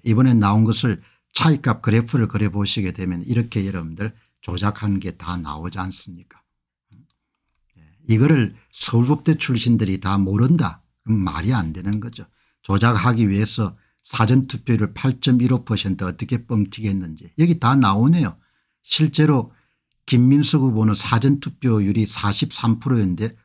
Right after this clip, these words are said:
오십칠 프로를 뻥튀기 한 거지 않습니까? 예, 이 아주 이분 잘 싸웠습니다. 박용찬 후보가 오십오 프로가 나왔거든요. 대개 당일 투표에서 박용찬 후보가 오십오 프로가 나오면 대개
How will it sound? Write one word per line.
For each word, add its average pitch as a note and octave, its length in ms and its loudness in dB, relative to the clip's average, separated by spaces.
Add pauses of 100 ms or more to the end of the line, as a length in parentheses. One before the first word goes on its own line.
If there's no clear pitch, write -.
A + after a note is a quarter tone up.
(140)
오십칠 C3 540 -4
프로를 B2+ 260 -2
뻥튀기 B2 400 0
한 F2 180 -2
거지 F2 180 -12
않습니까? F#2 580 -14 (1160)
예, F2 300 -20
이 C3+ 200 -6 (300)
아주 E3 340 2
이분 E3 360 4
잘 A2 220 2
싸웠습니다. D#3 640 0
박용찬 A2+ 600 2
후보가 F2+ 380 -8 (340)
오십오 A#2+ 600 2
프로가 C#3+ 540 0
나왔거든요. E2 680 -8 (600)
대개 D3 440 2 (340)
당일 E3 400 4
투표에서 B2+ 760 0 (300)
박용찬 D3 580 4
후보가 G#2+ 320 2
오십오 G#2 600 2
프로가 F3 300 2
나오면 F#2+ 460 0
대개 A2 440 -4